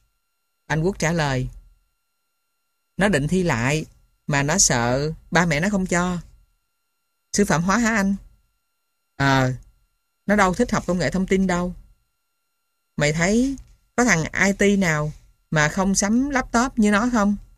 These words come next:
Tự nhiên anh Quốc to tiếng. Mà nó nhát quá,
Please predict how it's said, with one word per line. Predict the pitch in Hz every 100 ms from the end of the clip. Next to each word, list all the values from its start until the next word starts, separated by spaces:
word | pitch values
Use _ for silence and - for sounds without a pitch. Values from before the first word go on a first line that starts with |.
| _ _ _ _ _ _ _ _ _
Tự | 123
nhiên | 139 160 165
anh | 139 151
Quốc | 208 -
to | 165
tiếng. | 165 165 214 233 - _ _ _ _ _ _ -
Mà | 123
nó | 156
nhát | 208 240 -
quá, | 202 233